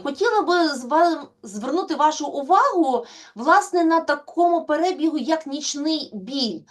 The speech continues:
який виникає ч-, е, через одну годину після вкладання хворого у ліжко.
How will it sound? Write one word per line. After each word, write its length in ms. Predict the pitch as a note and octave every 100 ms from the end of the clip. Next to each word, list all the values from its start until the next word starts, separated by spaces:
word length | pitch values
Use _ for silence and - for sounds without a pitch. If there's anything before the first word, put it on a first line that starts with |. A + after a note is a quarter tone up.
| - - -
який 400 | A#3 C4 F#4 F#4
виникає 680 | D#4+ D4+ D#4 - F4 F#4
ч-, 300 | - - - -
е, 120 | A3
через 440 | G#3+ D#4+ E4 D#4+ C#4
одну 240 | C4 D#4
годину 560 | B3 C4+ D#4 G4 G4+ -
після 440 | - F#4+ - D#4+
вкладання 600 | D#4+ C#4 C4+ D#4 D#4+ C4
хворого 420 | - C4+ C#4+ C4
у 220 | B3 -
ліжко. 680 | C4+ D#4+ C5+ - - G3 -